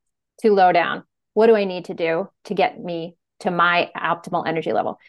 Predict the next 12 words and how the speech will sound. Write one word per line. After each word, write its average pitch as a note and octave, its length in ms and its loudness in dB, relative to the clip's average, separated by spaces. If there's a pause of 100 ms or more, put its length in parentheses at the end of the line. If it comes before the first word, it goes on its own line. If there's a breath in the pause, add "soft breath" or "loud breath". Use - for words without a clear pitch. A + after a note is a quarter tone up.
(180 soft breath)
Some F#4+ 260 4
players G#4+ 280 6
play F4 200 6
really D#4 460 8
well, D#4 400 4 (400 loud breath)
absolutely D#4 800 6
hyped. - 680 2 (840)
And A3+ 180 0
some E4 300 -2
players A#3 420 2
come A#3 340 -4
in B3+ 360 -2